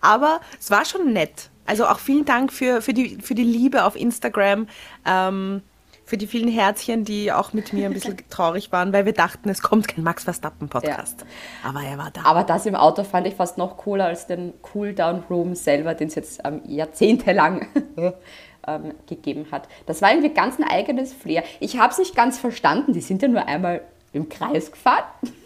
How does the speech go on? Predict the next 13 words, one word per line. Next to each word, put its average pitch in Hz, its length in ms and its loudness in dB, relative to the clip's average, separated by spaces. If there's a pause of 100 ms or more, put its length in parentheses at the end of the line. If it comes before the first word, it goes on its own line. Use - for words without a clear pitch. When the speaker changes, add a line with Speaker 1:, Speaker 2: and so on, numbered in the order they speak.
Speaker 1:
Ich - 160 -12
weiß 202 220 0
auch 330 240 -4
nicht. 180 420 -8
Also 214 260 2
Speaker 2:
Also 226 140 2
warum 339 320 4
hat 294 140 6
man 320 120 0
keinen 277 300 4
Cooldown-Room 254 840 2
gemacht 214 460 -2
und 240 160 -2